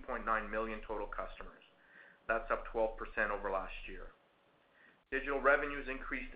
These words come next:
sixteen percent in Q one and now represent seventeen percent of total Bell Media revenue, and that's up fourteen percent from last year. Going forward,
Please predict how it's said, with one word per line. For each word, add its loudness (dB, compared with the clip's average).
sixteen 0
percent 2
in -10
Q -4
one 0
and -4
now 8
represent 2
seventeen 0
percent 0
of -12
total 0
Bell 4
Media 0
revenue, 0
and -4
that's 2
up 0
fourteen -2
percent -4
from -10
last -10
year. -16
Going 6
forward, 8